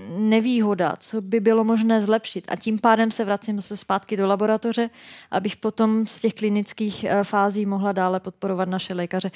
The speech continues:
Takže zůstáváme, ano, ale už spíš, eh, s tím vizorem, s tím, eh, zaměřením prakticky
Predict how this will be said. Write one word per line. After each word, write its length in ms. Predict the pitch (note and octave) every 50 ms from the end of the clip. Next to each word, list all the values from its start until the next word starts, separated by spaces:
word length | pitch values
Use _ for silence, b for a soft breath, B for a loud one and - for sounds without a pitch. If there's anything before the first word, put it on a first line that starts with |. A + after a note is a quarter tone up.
| B B B B B B
Takže 300 | - A3 F3+ A3 C4+ A#3
zůstáváme, 680 | A3 B3 B3+ - - C#4 C4 B3 A#3+ A#3 G#3+ G3+ -
ano, 420 | - F3+ G#3 A3+ B3+ C4+ C4+ - -
ale 300 | G#3 A3 A3 A3 A3 -
už 220 | - G#3+ - -
spíš, 540 | - - - A#3 A3+ A3 - - - - - - _ B B B B B B B B B - -
eh, 300 | - G3+ G#3+ A3 A3 G#3
s 160 | - - -
tím 480 | - A#3 A3 G#3+ G#3+ G#3+ G#3 G3 F#3
vizorem, 800 | G3 F#3 G3 G#3+ G3+ G#3 A3+ A3 A3 G#3+ G#3+ G#3+ G#3 G#3+ A3 G#3+ G3+ _ -
s 140 | - - -
tím, 340 | A3+ G#3 G#3 G#3 G#3+ G3+ - _ _ _ _ _ -
eh, 440 | F#3+ G3 G3 G3 F#3+ F#3+ G3 G3 F#3 - _ _ _ _ -
zaměřením 600 | A3 A#3 A3+ A#3+ B3 B3 A#3 B3 A3+ A3+ A3+ G#3+
prakticky 580 | A#3 A3 - - B3+ B3 - - - A#3 G#3+